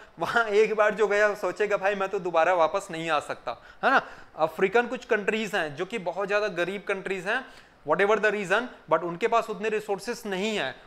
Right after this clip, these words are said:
उन सबको किस में रखा जाता है? डी में, जहां पर आप इन्वेस्टमेंट करके कोई फायदा गेन नहीं कर सकते। जहां पर इन्वेस्टमेंट से आपको फायदा होगा, उन कंट्रीज को लिखा जाता है ए ट्रिपल ए वाले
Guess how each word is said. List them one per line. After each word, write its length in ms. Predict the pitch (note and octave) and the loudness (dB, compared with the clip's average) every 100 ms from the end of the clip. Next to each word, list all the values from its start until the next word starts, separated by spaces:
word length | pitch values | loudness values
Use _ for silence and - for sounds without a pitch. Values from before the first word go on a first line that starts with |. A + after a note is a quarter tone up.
| - | -12
उन 120 | F3+ G#3 | -10 -4
सबको 280 | A3 A3 | -4 -4
किस 200 | A3 G#3 | -6 -6
में 120 | G#3 G#3+ | -4 -2
रखा 200 | G#3+ A3 | -2 0
जाता 220 | A3 A#3+ | 2 0
है? 60 | |
डी 220 | G#3+ G3 A3 | -2 -2 -2
में, 160 | E3+ | 0
जहां 260 | D3+ E3 G#3+ | 2 2 2
पर 140 | A3+ | 4
आप 160 | G#3+ A3 | 2 0
इन्वेस्टमेंट 480 | G#3 G3 G3+ A3 G#3+ | -4 -4 -4 -8 -6
करके 220 | A3 B3 | -6 -6
कोई 220 | - A3+ | -2 -4
फायदा 320 | A3+ F#3+ F#3 | -2 -2 -2
गेन 260 | F#3+ F3+ A#3 | -4 -4 -4
नहीं 280 | G#3 G3 G#3+ | -4 -6 -4
कर 160 | E3+ | -6
सकते। 280 | - C#3 D3 | -6 -10 -8
जहां 180 | C#3 E3+ | -6 -2
पर 140 | G3 | -2
इन्वेस्टमेंट 540 | F3 E3+ F3+ F3+ A#3 A#3+ | -2 -4 -6 -6 -6 -2
से 80 | |
आपको 180 | A#3 A#3 | -2 0
फायदा 300 | - E3+ E3 | 0 2 2
होगा, 560 | D#3 F3+ G3 F#3 B3+ - - - - | 0 0 0 2 0 -4 -18 -18 -6
उन 160 | G3+ | -4
कंट्रीज 380 | A3+ A3 F#3 F#3+ | 0 0 0 -6
को 120 | - | -4
लिखा 220 | F3+ D#3+ F3 | -6 -4 -4
जाता 260 | D#3 D#3 | -4 -2
है 340 | D3+ B3+ D#4+ - D#3+ | -2 -2 -2 -8 -6
ए 260 | G3 G#3 | -4 -6
ट्रिपल 300 | F3 E3+ F3+ E3+ | -8 -2 -2 -2
ए 80 | D#3 | -4
वाले 280 | D3 C#3+ | -4 -2